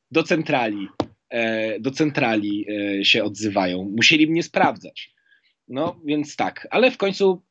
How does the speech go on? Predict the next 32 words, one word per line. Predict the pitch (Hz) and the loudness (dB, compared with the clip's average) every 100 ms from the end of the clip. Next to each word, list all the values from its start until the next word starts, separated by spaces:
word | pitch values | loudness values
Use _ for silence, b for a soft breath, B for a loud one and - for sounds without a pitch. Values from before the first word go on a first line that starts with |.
| 135 | 2
dali | 147 147 135 | 4 4 0
mi | 113 95 | -6 -6
paszp-, | 120 110 - 127 | -6 -6 -8 -6
dali | 123 131 | -2 -2
mi | 123 | -4
ten | 117 104 | -8 -6
dowód | 101 92 98 | -6 -8 -10
osobisty. | - 92 92 - 160 208 202 _ _ _ - | -12 -10 -10 -4 0 2 0 _ _ _ -4
Powiedzieli: | 113 117 110 117 110 | 4 4 6 2 2
„Ciao, | 107 139 113 101 | 2 2 2 0
ragazzo”. | 98 101 120 - 226 240 233 _ - - _ | -2 -6 -8 -4 0 0 -2 _ -8 -8 _
Ja | 120 123 | -2 -2
sobie | 127 120 | -4 -6
idę, | 113 104 156 | -4 0 2
a | 147 | 4
ja | 117 | 2
widzę | 113 127 160 | 0 -2 -2
tylko, | 143 139 127 | 0 0 2
jak | 135 131 | 2 2
ten | 143 | 0
radiowóz | 135 120 131 131 123 | 2 2 2 2 0
jeszcze | 127 - 120 | -2 2 2
jedzie | 113 104 | 2 -2
za | 73 | -6
mną. | 82 76 - _ | -8 -14 -20 _
Parę | - 113 107 | 0 0 0
metrów. | 90 - - _ _ _ _ _ _ _ _ _ _ _ _ _ _ _ _ _ - | -4 -10 -20 _ _ _ _ _ _ _ _ _ _ _ _ _ _ _ _ _ 4
Ale | 214 | 6
w | 226 | 6
końcu | 226 220 | 4 4
potem | 226 220 | 4 4
pojechali. | 202 190 143 110 - | 2 2 2 -2 -6